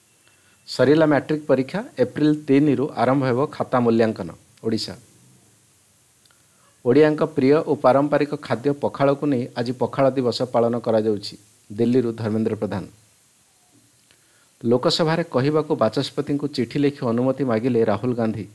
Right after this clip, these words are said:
ଦିଲ୍ଲୀ। ପ୍ରଧାନମନ୍ତ୍ରୀ ନରେନ୍ଦ୍ର ମୋଦି ଏବଂ ତାଙ୍କ ପିତାଙ୍କ ଉପରେ ଅଶ୍ଳୀଳ ମନ୍ତବ୍ୟ ଦେଇ କଂଗ୍ରେସ ନେତା ପୱନ ଖେରାଙ୍କ ବିରୁଦ୍ଧରେ ରୁଜୁ ହୋଇଥିବା ସମସ୍ତ ଏଫ୍ଆଇଆର୍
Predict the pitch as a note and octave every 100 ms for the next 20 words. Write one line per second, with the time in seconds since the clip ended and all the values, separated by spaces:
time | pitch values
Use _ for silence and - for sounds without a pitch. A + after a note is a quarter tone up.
0 | - A2+ A2+ F#2 - _ _ _ _ _
1 | _ _ _ _ _ _ _ _ _ _
2 | _ _ _ _ _ _ _ - C3 B2+
3 | D#3+ D#3+ D#3+ E3+ C3+ A#2 D3 D3+ C#3+ C#3+
4 | F3 - C3 C3 B2+ C#3 C#3 B2 - D3
5 | D3+ D3 D3 B2+ B2 A#2 - D3+ D3 B2+
6 | A2 C#3 C#3+ C#3 B2 B2 A2 A2 B2+ B2+
7 | C3+ A2+ A2+ - A2+ C3 C#3+ - A#2+ B2+
8 | B2+ A2 A2 A#2 C3 A#2 G2+ G2+ B2+ C3+
9 | B2+ A2 - A#2 C3+ C#3 C#3 G#2+ - B2
10 | G2+